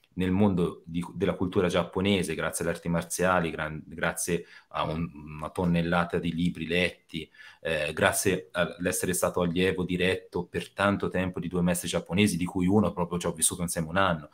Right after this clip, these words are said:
Insomma, diciamo, ho avuto la possibilità di fare esperienze. Ogni tanto parlo di alcuni concetti giapponesi,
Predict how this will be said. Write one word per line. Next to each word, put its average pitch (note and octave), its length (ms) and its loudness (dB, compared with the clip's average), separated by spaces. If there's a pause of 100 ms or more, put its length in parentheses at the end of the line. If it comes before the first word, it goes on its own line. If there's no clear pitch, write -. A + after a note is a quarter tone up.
Insomma, - 240 2
diciamo, A#2+ 260 8
ho G#2+ 40 10
avuto A2+ 400 6
la G2+ 100 2
possibilità F#2 400 0
di F2+ 120 2
fare E2+ 180 0
esperienze. E2 500 -2
Ogni G#2 80 4
tanto F#2 260 4
parlo F2+ 200 4
di F#2 100 0
alcuni F2+ 280 0
concetti F2 400 -4
giapponesi, D2+ 720 -10